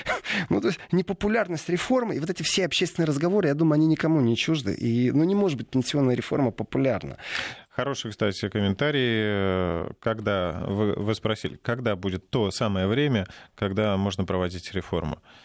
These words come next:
Speaker 2: Э,
Speaker 1: Когда?
Speaker 2: во время чемпионата мира.
Speaker 1: По
Speaker 2: Тогда,
Speaker 1: футболу.
Speaker 2: тогда будет вовремя, да.
Speaker 1: <laughs>
Speaker 2: Всем
Speaker 1: То есть
Speaker 2: будет не
Speaker 1: вообще
Speaker 2: до
Speaker 1: полный
Speaker 2: этого.
Speaker 1: коллапс
Speaker 2: Все, <laughs>
Speaker 1: сделать
Speaker 2: почему?
Speaker 1: и
Speaker 2: Внимание.
Speaker 1: отменить чемпионат мира.
Speaker 2: Все внимание к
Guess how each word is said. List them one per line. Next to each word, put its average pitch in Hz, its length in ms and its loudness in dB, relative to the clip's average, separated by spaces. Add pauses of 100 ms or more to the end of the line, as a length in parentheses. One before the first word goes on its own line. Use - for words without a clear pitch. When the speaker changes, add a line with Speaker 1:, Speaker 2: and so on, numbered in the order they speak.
(220)
Speaker 2:
Э, 90 140 0
Speaker 1:
Когда? 92 380 2
Speaker 2:
во 98 200 -4
время 123 240 0
чемпионата 101 500 -2
мира. 87 260 -2 (580)
Speaker 1:
По 123 120 -14
Speaker 2:
Тогда, 180 140 2
Speaker 1:
футболу. 151 320 0
Speaker 2:
тогда 117 240 -2
будет 120 260 -2
вовремя, 95 380 0
да. 95 220 -2 (100)
Speaker 1:
<laughs> - 0 - (720)
Speaker 2:
Всем - 240 0
Speaker 1:
То 151 100 4
есть 143 120 2
Speaker 2:
будет 127 100 0
не 165 120 4
Speaker 1:
вообще - 20 2
Speaker 2:
до - 120 2
Speaker 1:
полный 247 340 4
Speaker 2:
этого. - 60 0
Speaker 1:
коллапс 233 420 2
Speaker 2:
Все, 123 80 -2
<laughs> 110 60 -2
Speaker 1:
сделать 123 280 4
Speaker 2:
почему? 104 260 0
Speaker 1:
и - 40 -4
Speaker 2:
Внимание. 123 400 2
Speaker 1:
отменить 240 200 0
чемпионат 196 500 0
мира. 156 160 4
Speaker 2:
Все 127 200 4
внимание 127 640 2
к - 20 -6